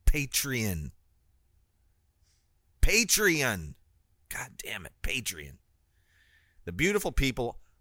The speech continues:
hundreds of people support this show financially, and you can too, like Dennis says in the beginning of the show, for ten dollars and eighty cents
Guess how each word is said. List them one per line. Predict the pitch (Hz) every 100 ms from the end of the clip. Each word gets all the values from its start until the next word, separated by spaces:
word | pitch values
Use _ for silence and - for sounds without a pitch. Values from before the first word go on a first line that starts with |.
| -
hundreds | - 233 285 175 123 78
of | 87
people | - 78 - -
support | - - 113 104 -
this | 90
show | - 92
financially, | 80 90 82 82 82 85 80
and | 78
you | 80
can | - 80
too, | 76 90 113
like | 90 73
Dennis | - 78 73
says | 82 76
in | 78
the |
beginning | 73 80 78
of |
the | 76
show, | - 95
for | -
ten | - - 151
dollars | 113 98 90
and | 82
eighty | 85 80
cents | 90 82